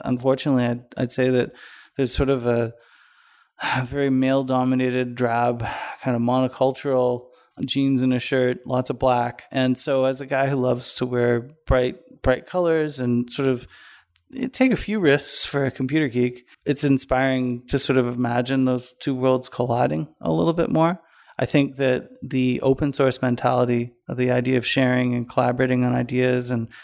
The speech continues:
not being so neurotic and paranoid about people stealing your ideas really would help some aspects of fashion. Certainly, one of my favorite quotes, business quotes,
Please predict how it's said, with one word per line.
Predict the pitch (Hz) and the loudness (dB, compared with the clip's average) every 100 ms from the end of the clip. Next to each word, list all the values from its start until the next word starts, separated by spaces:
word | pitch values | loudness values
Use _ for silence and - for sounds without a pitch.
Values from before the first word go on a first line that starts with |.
| - - | -20 -4
not | 156 170 165 | -2 -2 0
being | 156 147 | 0 0
so | - 160 | 0 0
neurotic | 151 135 131 131 131 143 - | 0 0 0 2 0 -2 -4
and | 131 117 | -2 0
paranoid | 127 127 135 160 | 0 2 2 0
about | 147 131 - | 0 -2 0
people | 139 131 131 | -2 0 0
stealing | - 127 127 131 135 131 _ _ _ | 0 0 2 2 0 -2 _ _ _
your | 139 127 | 0 0
ideas | 123 127 127 117 120 - _ _ | 0 0 0 0 -4 -12 _ _
really | - 147 139 147 143 135 131 | -12 -6 0 2 2 0 -2
would | 131 131 | 0 -2
help | - 135 123 - - _ _ | 2 0 2 -2 -4 _ _
some | - 139 135 | -4 0 0
aspects | 131 - 151 - | 0 -2 -4 -4
of | - | 0
fashion. | 139 135 165 170 - - - - | 2 2 0 -4 -10 -20 -20 -8
Certainly, | - 156 156 147 139 135 131 _ _ _ | 2 2 4 2 2 0 -2 _ _ _
one | 139 | -2
of | 151 | 2
my | 135 | 0
favorite | - 147 135 139 - | 0 -2 0 -2 -2
quotes, | - 135 135 - - | 0 2 0 -4 -14
business | - 139 135 139 | -4 -2 0 0
quotes, | - 127 123 - - | 0 0 0 -6 -16